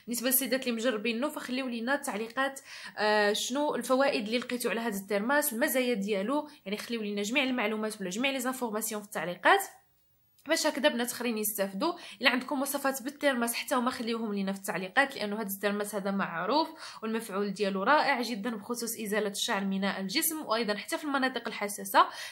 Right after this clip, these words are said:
ما كيسببش حكه، ما كيسببش حساسيه، ما كيسبب حتى شي مشكل. الحمد لله جربوه بزاف ديال السيدات ولقاو عليه يعني نجاح كبير. فالترمس فهو كاين عند العطار ولا عند العشاب، لانه بزاف السيدات غيسولوني في التعاليق ويقولوا لي "حنا ما عمرنا جربناه، حنا ما عمرنا استخدمناه،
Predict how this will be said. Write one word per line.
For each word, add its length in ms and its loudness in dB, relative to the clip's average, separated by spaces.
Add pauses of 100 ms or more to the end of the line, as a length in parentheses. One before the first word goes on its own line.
ما 60 -6
كيسببش 500 -2
حكه، 400 2
ما 120 0
كيسببش 500 -4
حساسيه، 540 -4
ما 80 -2
كيسبب 560 -6
حتى 220 -6
شي 140 -2
مشكل. 300 -4
الحمد 300 -4
لله 220 2
جربوه 360 -4
بزاف 380 -4
ديال 160 -4
السيدات 480 -2 (340)
ولقاو 280 0
عليه 320 0
يعني 220 -4
نجاح 380 -2
كبير. 300 -8 (300)
فالترمس 840 6
فهو 300 2
كاين 360 -2
عند 160 0
العطار 540 4
ولا 180 4
عند 240 0
العشاب، 360 -2
لانه 240 -6
بزاف 280 -2
السيدات 360 -2
غيسولوني 460 -2
في 60 -8
التعاليق 460 -2
ويقولوا 280 -2
لي 100 -2
"حنا 160 -4
ما 100 0
عمرنا 320 -2
جربناه، 460 -4
حنا 180 -6
ما 100 -2
عمرنا 280 -2
استخدمناه، 720 -2